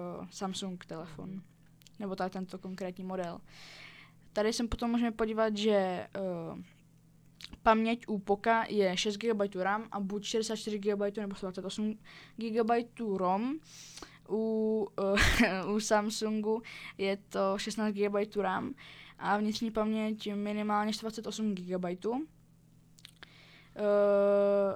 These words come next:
Speaker 1: <laughs> a stejně, když si to vezmete, tak tady ten telefon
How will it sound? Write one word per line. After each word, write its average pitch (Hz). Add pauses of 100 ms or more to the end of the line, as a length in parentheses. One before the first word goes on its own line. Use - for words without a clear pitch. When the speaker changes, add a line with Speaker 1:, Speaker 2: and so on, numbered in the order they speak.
Speaker 1:
<laughs> -
a 214
stejně, 226
když 233
si 226
to 240
vezmete, 247 (520)
tak 220
tady 226
ten 254
telefon 214